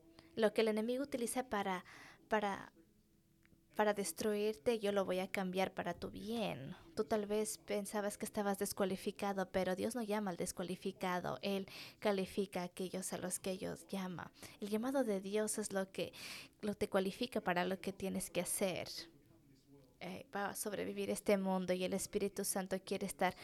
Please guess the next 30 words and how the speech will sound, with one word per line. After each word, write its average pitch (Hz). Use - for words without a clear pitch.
nacido 202
en 190
ti 190
y 196
el 185
Mesías 202
quiere 190
tomar 185
en 185
ti 185
esa 180
adicción, 185
esa, 185
ese 190
aborto, 185
ese 208
abuso 190
que 185
tú, 190
tú 190
tuviste 190
y 190
no 185
le 185
dijiste 190
a 185
nadie. 180
Yo 185
realmente 185
creo 180